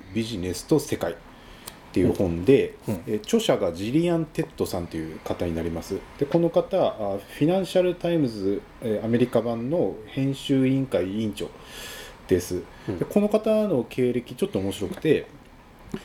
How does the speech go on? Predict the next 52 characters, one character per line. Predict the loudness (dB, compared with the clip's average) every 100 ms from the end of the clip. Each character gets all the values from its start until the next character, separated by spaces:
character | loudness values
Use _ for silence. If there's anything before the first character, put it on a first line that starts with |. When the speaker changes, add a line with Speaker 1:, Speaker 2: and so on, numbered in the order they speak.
| -6
Speaker 1:
え、 | -2
ケ | 2 2
ン | 4
ブ | 2
リ |
ッ | 2
ジ | -2 0
大 | 2
学 | 2 2 0
で | 0 -2 -4
博 | -4 -4
士 | 0 2
号、 | 2 2 -10 -20 -16 -10
社 | -6
会 | 2 2
人 | 2 0 0
類 | 2
学 | 2 0 -2
で | -4
博 | -4 -4
士 | 0
号 | 2
を |
取 | 2
得 | -2 -6 -2 0 0 -2
し | -10
て、 | 0 4 4 0 -16 -18 -2
え、 | 0
そ | 2 0
の | 4 4
後 | 4 2 0
フ | 2
ィ |
ナ | 0
ン | 2
シ |
ャ | 0
ル | 2
タ | 2
イ | 2
ム | 0
ズ | 0
に | 0 0
入 | 0 0
社 | 0
し | -2
て | -2
る | -4
ん |
で | -6
す | -6
ね。 | -4